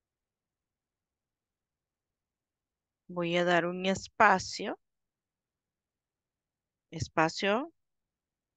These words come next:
después del paréntesis. Y vamos a llamar otra vez a indirecto. Y hoy vamos a marcar C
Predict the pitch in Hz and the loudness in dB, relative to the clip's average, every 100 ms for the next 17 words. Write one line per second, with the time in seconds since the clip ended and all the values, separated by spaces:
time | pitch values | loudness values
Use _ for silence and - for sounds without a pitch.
0 | _ _ _ 170 - 175 170 185 190 - | _ _ _ -10 -2 -2 0 0 0 2
1 | 208 214 160 151 165 180 226 - - _ | 4 4 0 -4 -4 -6 -6 -10 -20 _
2 | _ _ - - - _ _ - 170 165 | _ _ -20 -20 -20 _ _ -8 0 0
3 | 160 170 175 185 180 180 165 123 - 151 | 0 -4 0 4 6 6 4 2 -2 -2
4 | 147 - 165 165 185 180 - - - - | 0 4 4 6 6 4 2 -2 -4 -6
5 | _ - 165 160 160 165 196 226 240 185 | _ -8 -2 0 0 4 8 10 8 6
6 | _ - 294 - _ - - - - _ | _ -2 -2 -4 _ -20 -20 -20 -20 _
7 | 160 170 165 180 190 196 - 185 170 - | -4 -2 2 2 2 0 -2 2 0 -2
8 | _ - 180 208 - _ _ _ _ _ | _ 2 4 4 0 _ _ _ _ _
9 | _ _ _ _ _ _ - - - 170 | _ _ _ _ _ _ -14 -10 0 0
10 | 180 | 0